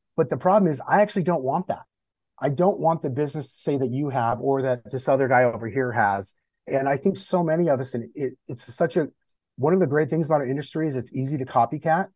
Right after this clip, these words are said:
and, and find success if you're willing to put in the work.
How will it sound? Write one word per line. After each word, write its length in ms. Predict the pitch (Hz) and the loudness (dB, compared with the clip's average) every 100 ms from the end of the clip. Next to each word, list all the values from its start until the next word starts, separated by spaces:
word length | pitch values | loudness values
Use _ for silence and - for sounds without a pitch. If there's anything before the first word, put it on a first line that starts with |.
| _ _ _ | _ _ _
and, 240 | 120 120 - | -6 -6 -6
and 200 | 139 120 | -8 -2
find 200 | 131 135 | 0 0
success 480 | 131 - 131 151 - | -4 0 2 2 0
if 120 | 131 | -6
you're 80 | 127 | -4
willing 200 | 123 131 | -4 -6
to 60 | |
put 140 | 127 131 | -4 -2
in 60 | |
the 60 | 120 | -2
work. 280 | 107 139 | 0 -2